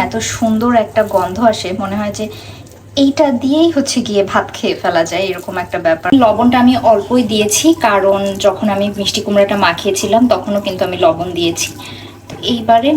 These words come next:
মিষ্টি কুমড়াগুলোকেও আমি মাখায় নিব। এই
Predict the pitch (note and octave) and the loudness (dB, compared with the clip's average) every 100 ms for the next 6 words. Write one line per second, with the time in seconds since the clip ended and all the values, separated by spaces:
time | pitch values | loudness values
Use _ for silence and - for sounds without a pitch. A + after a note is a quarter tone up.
0 | A#3 G3 - G#3+ G3+ F#3+ F#3+ F#3 F#3 F#3 | 2 0 -6 -6 -4 -2 -4 -2 -4 -4
1 | G#3+ G#3 F3+ F3+ - - - - - G3 | -4 -6 -6 -12 -14 -16 -20 -16 -4 -2
2 | F3 - G3 F#3+ F3+ - C#4+ - - - | -2 -4 -6 -6 -8 -2 -2 -2 -14 -20
3 | - - - | -20 -10 -6